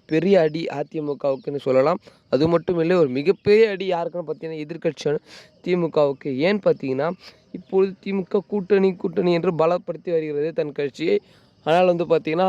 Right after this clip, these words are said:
நமது தாவேக்கா இளைஞர்களின் ஆதரவோடு, அது மட்டும் இல்லை, முக்கிய நிர்வாகிகள், தோ அமைச்சர்கள் என, தோ எம் பி சத்யபாமா என இந்த மாதிரியான முக்கியமான ஆட்களை வந்து பார்த்தீங்கன்னா, அவர் கட்சியில் இணைத்து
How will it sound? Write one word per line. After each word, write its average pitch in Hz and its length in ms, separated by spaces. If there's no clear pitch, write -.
நமது 147 360
தாவேக்கா 156 480
இளைஞர்களின் 165 580
ஆதரவோடு, 156 600
அது 156 120
மட்டும் 165 320
இல்லை, 165 200
முக்கிய 170 420
நிர்வாகிகள், 160 580
தோ 156 80
அமைச்சர்கள் 151 600
என, 156 100
தோ 143 140
எம் 135 180
பி 170 100
சத்யபாமா 160 520
என 147 200
இந்த 143 200
மாதிரியான 165 340
முக்கியமான 175 540
ஆட்களை 143 440
வந்து 170 120
பார்த்தீங்கன்னா, 170 400
அவர் 147 160
கட்சியில் 160 420
இணைத்து 160 460